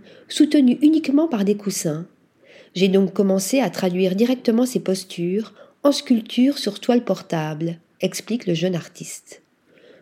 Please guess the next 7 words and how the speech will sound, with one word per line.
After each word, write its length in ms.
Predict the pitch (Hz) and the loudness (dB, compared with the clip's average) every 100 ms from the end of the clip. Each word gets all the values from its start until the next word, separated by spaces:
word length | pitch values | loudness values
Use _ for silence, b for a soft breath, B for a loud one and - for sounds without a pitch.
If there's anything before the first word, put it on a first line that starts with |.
| b | b
Une 180 | 180 170 | 2 4
œuvre 240 | 170 165 | 4 2
singulière, 840 | 170 233 214 190 170 160 165 190 214 - b b - | 0 0 0 2 0 0 -2 -6 -10 -16 b b -2
pour 160 | 226 220 | 0 2
un 80 | |
jeune 200 | 226 294 | 4 4
artiste 600 | 254 - - 226 - - | 2 -2 -8 -8 -8 -14